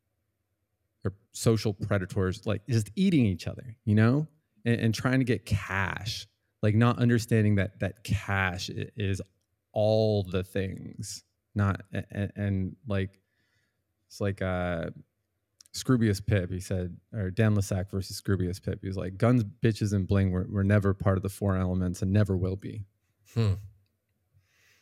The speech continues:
Speaker 1: And, and these inner city anthems about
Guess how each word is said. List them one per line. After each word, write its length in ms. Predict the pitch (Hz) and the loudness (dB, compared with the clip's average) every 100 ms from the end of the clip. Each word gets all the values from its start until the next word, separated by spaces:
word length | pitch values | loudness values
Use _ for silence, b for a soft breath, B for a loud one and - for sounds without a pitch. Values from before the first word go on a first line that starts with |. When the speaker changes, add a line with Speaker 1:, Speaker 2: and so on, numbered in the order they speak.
| b _ _ _ - | b _ _ _ -2
Speaker 1:
And, 240 | 110 - | 0 2
and 120 | 110 | 4
these 160 | 117 107 | 4 4
inner 220 | 127 127 | 4 4
city 260 | - 113 98 | 2 2 4
anthems 480 | 104 110 101 98 | 2 2 0 -2
about 520 | 95 90 95 92 92 | -2 -2 -2 -2 -4